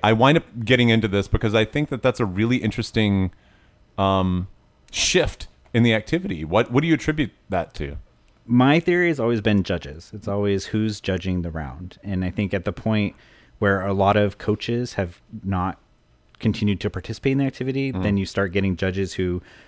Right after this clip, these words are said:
Speaker 2: were former students. And when you're a former student, you're just fresh out, you do the same practices you were doing, right? And so I remember when I was judging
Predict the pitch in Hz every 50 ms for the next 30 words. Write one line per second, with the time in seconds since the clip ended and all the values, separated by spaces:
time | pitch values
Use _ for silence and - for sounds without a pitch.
0 | _ _ _ - 147 - 131 127 127 135 127 - - 117 113 104 113 117 113 -
1 | - - 117 - 107 101 92 92 92 92 90 90 90 90 85 - - 104 95 98
2 | 90 - - - 101 98 98 98 95 87 90 87 - - 104 104 - - - 117
3 | - - - 98 92 - 98 92 92 92 92 90 - - _ _ _ _ _ -
4 | 107 98 110 101 90 - - 98 87 - 87 90 - - 92 87 104 98 104 143
5 | 190 156 98 82 78 80 76 69 69 73 80 82 - - 92 90 90 87 85 95
6 | 90 - 104 95 92 87 87 - - - - - _ _ _ - 107 107 110 107
7 | 104 - 101 98 101 104 101 - 113 104 95 101 98 98 95 95 95 95 -